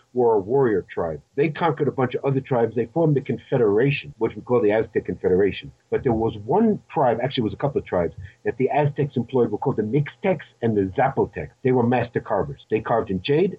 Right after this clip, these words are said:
and they carved in crystal. This is not metaphysics. This is scientifically attestable and provable. We have the artifacts of the Mixtecs and Zapotecs, great carvers in jade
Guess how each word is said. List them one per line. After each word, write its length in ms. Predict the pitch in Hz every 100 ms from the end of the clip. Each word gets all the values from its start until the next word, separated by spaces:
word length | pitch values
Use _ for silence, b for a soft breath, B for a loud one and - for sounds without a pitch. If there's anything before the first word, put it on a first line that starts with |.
| -
and 80 | 107
they 80 |
carved 260 | - 117 113
in 80 | 98
crystal. 400 | 143 139 - - B -
This 160 | 165 175
is 100 | 151
not 160 | 233
metaphysics. 540 | 277 302 349 330 - _ b b -
This 120 | 180
is 100 | 143 -
scientifically 800 | 220 240 - 196 156 170 156
attestable 560 | 127 - 202 - 165 147 B 113
and 140 | 120
provable. 340 | 170 120 95
We 140 | 92 117
have 280 | 175 202 160
the 120 | 151
artifacts 500 | 151 147 151 143 - B B
of 140 | 113 123
the 60 |
Mixtecs 480 | 139 143 147 127 -
and 140 | 101
Zapotecs, 480 | 127 135 - 131 247 - _
great 240 | 143 185 -
carvers 340 | 165 147 123
in 140 | 120
jade 300 | 131 131 131